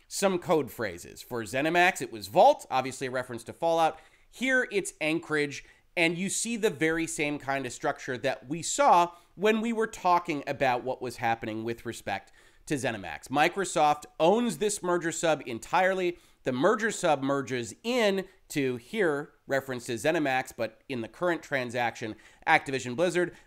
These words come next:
These both become one company. Vault takes on ZeniMax's name, Anchorage takes on Activision Blizzard's name, and when all is said and done, these people that own this blue box company over here get paid, and then Microsoft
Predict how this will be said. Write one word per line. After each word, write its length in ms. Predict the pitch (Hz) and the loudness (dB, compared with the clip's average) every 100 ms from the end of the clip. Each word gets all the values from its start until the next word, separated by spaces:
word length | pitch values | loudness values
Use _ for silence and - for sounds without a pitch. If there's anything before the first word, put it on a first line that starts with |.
| - | -14
These 320 | 127 233 233 | -2 0 0
both 320 | 139 196 196 | 2 2 2
become 380 | 165 - 151 139 | -2 -2 0 0
one 280 | 131 226 247 | 2 2 2
company. 540 | - 175 165 165 156 - _ - - | -2 -2 0 0 -2 -6 _ -18 4
Vault 320 | 165 208 - | 6 6 4
takes 260 | 170 156 - | -4 -2 2
on 200 | 190 202 | 2 2
ZeniMax's 680 | 170 170 165 156 151 127 | 2 2 2 2 0 -8
name, 300 | 120 165 165 160 | -2 0 0 0
Anchorage 420 | 165 196 175 151 | -2 0 -4 -4
takes 240 | - 123 - | -6 -6 2
on 220 | 190 185 | 2 4
Activision 440 | 156 151 143 139 | 2 0 -4 -4
Blizzard's 320 | 135 131 123 | -4 -4 -6
name, 200 | 143 131 127 | -6 -6 -4
and 160 | 127 | -4
when 100 | 120 | -2
all 220 | 127 202 | 2 4
is 160 | 240 233 | 2 0
said 180 | 214 190 | 0 2
and 120 | 175 | 4
done, 260 | 160 147 147 - _ | 4 4 0 -10 _
these 320 | 110 156 247 | -8 -2 -2
people 380 | - 214 214 196 | -4 -6 -4 -2
that 200 | 165 151 - | 0 0 4
own 380 | 180 226 170 | 6 6 4
this 160 | 156 147 | 2 -2
blue 260 | 107 147 214 | -4 -2 2
box 340 | 160 135 - | 4 4 0
company 360 | - 147 - 135 | -4 -4 -2 -4
over 220 | 117 113 | -4 -6
here 280 | 190 214 202 | -2 0 0
get 320 | 135 120 - | 0 -6 -6
paid, 460 | 165 196 269 302 - - - - | 0 2 2 -4 -8 -20 -14 -2
and 120 | 151 | 0
then 120 | 127 | 0
Microsoft 720 | 120 165 185 180 180 156 156 | 2 2 2 -4 2 2 2